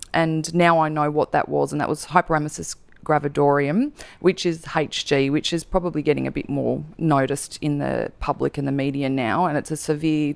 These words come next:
sickness when you're pregnant. And back then, no one really knew what it was. And so for me, I was so ill that I couldn't even see a doctor to confirm I was pregnant till I was about twelve weeks. I mean, I knew I was, but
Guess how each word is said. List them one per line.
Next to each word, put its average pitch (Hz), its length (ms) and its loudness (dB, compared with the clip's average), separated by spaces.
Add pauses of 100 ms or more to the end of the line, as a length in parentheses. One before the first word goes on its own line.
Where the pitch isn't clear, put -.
(140)
sickness - 720 -6
when 131 160 -6
you're 147 80 -6
pregnant. 185 500 -2 (560)
And 175 540 2 (520)
back 190 300 2
then, 160 200 2
no 143 100 2
one 135 160 0
really 143 220 2
knew 143 320 2
what 123 180 2
it - 160 0
was. 135 640 2
And 160 320 0
so 160 220 4
for 175 180 -4
me, 170 180 2
I - 100 4
was 160 160 -2
so 170 680 2
ill 147 500 4
that 160 220 2
I 156 100 2
couldn't 185 400 -2
even 143 240 0
see 139 220 -4
a 135 40 -4
doctor 135 420 0
to - 220 -12
confirm 156 520 2
I 139 80 2
was 135 160 -4
pregnant 139 460 -2
till 143 140 0
I 131 40 4
was 135 100 -2
about 135 220 2
twelve 131 400 0
weeks. - 360 2
I - 60 -2
mean, 147 120 -4
I 135 60 -4
knew 147 140 -4
I 92 100 2
was, - 380 0
but - 200 2